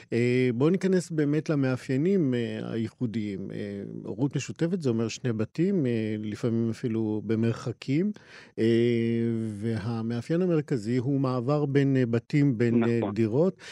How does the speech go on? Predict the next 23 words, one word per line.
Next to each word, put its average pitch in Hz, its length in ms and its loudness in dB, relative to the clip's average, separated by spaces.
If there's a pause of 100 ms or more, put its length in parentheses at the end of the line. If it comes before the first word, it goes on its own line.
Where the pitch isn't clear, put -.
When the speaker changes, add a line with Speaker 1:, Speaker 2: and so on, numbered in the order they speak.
(260)
Speaker 1:
אה, 117 280 2
למעברים 117 720 2
האלה 143 240 4
יש, 123 340 0
אה, 113 260 2
משמעויות, 117 760 2
יש, 113 380 -2
אה, 113 40 0 (380)
אה, 110 80 0
מורכבויות 107 680 -2
משל 101 320 -6
עצמם. 95 360 -10 (260)
Speaker 2:
נכון. 107 160 -6
Speaker 1:
בואו 131 160 8
נדבר 120 360 4
על 104 120 0
המעברים 98 560 -4
האלה. 92 380 -8
Speaker 2:
נכון, 107 440 -2
מעברים, 135 500 0
בכלל 202 300 0
מעברים, 131 680 0 (180)
אה, 107 540 2